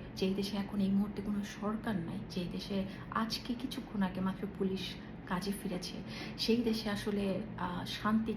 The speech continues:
থাকবে বা সেই দেশ আসলে ঠিকঠাক মতো করে চলবে? আমি জানি যে বাংলাদেশ সেনাবাহিনী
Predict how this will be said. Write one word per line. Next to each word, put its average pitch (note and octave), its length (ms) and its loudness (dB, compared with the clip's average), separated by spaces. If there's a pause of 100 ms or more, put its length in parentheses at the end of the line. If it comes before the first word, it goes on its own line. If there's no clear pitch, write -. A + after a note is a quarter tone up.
থাকবে F#3 360 -2
বা G3+ 140 2
সেই G3 240 2
দেশ F#3+ 200 -2
আসলে G3 360 -2
ঠিকঠাক - 440 -4
মতো G3+ 160 -2
করে F#3 220 -4
চলবে? - 340 -4 (420)
আমি A#3 140 6
জানি B3 220 4
যে D#4 80 2
বাংলাদেশ A3+ 420 4
সেনাবাহিনী G#3 520 4